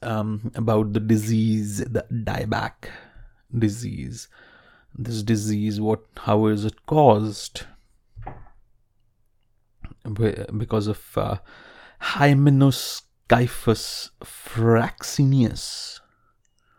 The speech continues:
is dieback, the name the scientific name of dieback. And that's the second area where,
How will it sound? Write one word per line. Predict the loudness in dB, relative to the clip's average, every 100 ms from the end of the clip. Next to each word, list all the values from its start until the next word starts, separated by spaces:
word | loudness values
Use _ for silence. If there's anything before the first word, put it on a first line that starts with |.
| _ _ _ _ _ _
is | -2 0 -2 -4 -8 -12 -6
dieback, | -2 0 -2 -6 -10 -20 -20 _ _ -12
the | -6 -4 -4 -4 -8 _ _ _ _ _ _ _ _ _ _ _ -4
name | 0 0 0 -4 -8 _ _ _ _ _ _ -8
the |
scientific | -4 0 0 0 -4 -2
name | -4 -4
of | -8 -10
dieback. | -10 -10 -10 -14 -20 _ _ _ _ -20 -20 _ _ _ _ _ -10 0
And | 4 4 4 2 0 -2 -6 -2
that's | 2 2 2
the | -2 0
second | 0 0 -2 -2
area | -4 -6 -6 -6
where, | -6 -6